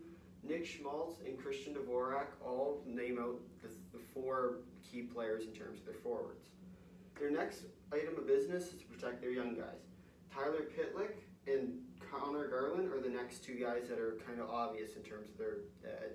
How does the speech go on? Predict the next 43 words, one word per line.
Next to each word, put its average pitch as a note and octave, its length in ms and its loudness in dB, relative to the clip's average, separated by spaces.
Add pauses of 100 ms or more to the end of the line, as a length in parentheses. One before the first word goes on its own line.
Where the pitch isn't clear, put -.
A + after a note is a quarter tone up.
expansion - 720 -8
protection. - 460 -12 (920)
Next E3+ 320 0
up G3+ 220 2 (180)
is B2+ 120 0
Christian C3+ 440 -2
Fischer. B2+ 400 -4 (640)
I - 80 2
believe G#3+ 240 8
that G#3 200 2
Fischer F3 280 2
will A3+ 100 8
be A3+ 80 2
picked E3+ 320 2
over E3 160 6
Crouse C3+ 400 2
and C#3+ 140 0
Larson E3 480 0
due C3+ 180 2
to D3 60 0
his C3 180 0
younginess D#3 640 2 (240)
and B2+ 140 -2
his B2 80 0
potential C3 560 0
over A#2 260 2
the A2+ 140 0
other G#2+ 200 2
two. A#2+ 220 -2 (1000)
For D3 200 2
the G#3 80 4
defenseman, D3 680 0 (100)
Oliver E3+ 480 6
Ekman-Larsson C#3 560 4
will A#2+ 100 2
most A#2+ 280 0
likely A2+ 260 0
be A#2 60 -2
picked. - 420 -4 (380)
Him E3 180 2
being A3+ 220 4
the A#3 80 0
captain, D#3 460 -2